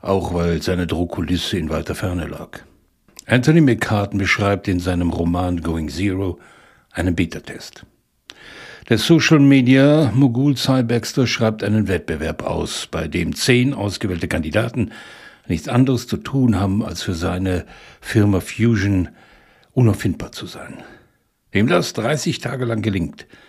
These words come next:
dem winken als Siegprämie drei Millionen Dollar. Der Plot ist nicht neu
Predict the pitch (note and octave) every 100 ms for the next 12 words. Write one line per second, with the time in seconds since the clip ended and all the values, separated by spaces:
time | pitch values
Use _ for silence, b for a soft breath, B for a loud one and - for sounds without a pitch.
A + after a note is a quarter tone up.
0 | b b b _ E2+ E2 A2 C#3+ C3 C3
1 | B2+ B2 - - - - B2+ B2 A#2+ _
2 | _ _ G2 F#2 F#2 F#2 F2+ F2+ D#2+ D#2
3 | F2 F2 D#2 D2+ D2+ D#2 D#2 D#2 D#2 -
4 | - - - - _ _ _ _ _ _
5 | - - - F2 - E2 F2+ D#2 A#2+ G#2